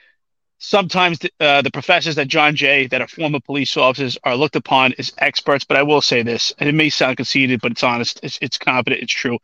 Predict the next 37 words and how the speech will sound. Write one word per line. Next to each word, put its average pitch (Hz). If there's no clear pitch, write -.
We 143
are 135
the 120
experts 113
here. 117
I 131
found 156
a, 147
a, 135
a 135
mistake 156
by 151
one 175
of 165
the 156
professors 156
at 135
John 170
Jay 156
had 139
put 151
out 143
an 143
article 147
that 127
there's 131
eighteen 220
month 170
statute 147
of -
limitations 143
from -
the 131
time 175
of 147
a 139
complaint, -